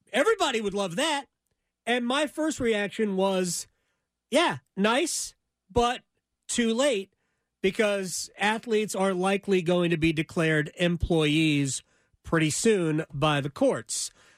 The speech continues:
Uh, now, maybe I'm lo-, not looking at it the right way.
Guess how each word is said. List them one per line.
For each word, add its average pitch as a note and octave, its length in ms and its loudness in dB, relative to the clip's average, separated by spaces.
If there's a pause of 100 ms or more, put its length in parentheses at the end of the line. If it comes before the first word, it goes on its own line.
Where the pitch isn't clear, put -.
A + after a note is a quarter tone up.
(200)
Uh, D#3+ 300 2
now, A#3+ 180 2
maybe C4+ 380 2
I'm B3+ 240 0
lo-, B3 180 0
not G#3+ 240 0
looking A#3+ 300 0
at G#3+ 100 2
it G#3 80 -4
the G#3 100 0
right G3+ 220 0
way. A3+ 380 0